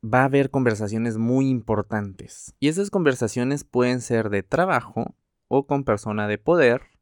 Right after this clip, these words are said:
ya sea que a lo mejor en la empresa donde tú trabajes,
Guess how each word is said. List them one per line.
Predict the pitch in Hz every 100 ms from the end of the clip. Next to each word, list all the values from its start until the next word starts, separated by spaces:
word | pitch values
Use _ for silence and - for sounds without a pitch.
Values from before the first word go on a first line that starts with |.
| _ -
ya | 101
sea | - 95 95 95 95 92
que | -
a | 92
lo |
mejor | 92 98
en | 98
la |
empresa | 95 98 98
donde | 98 95
tú | - 92
trabajes, | 98 95 95 - 95 90 -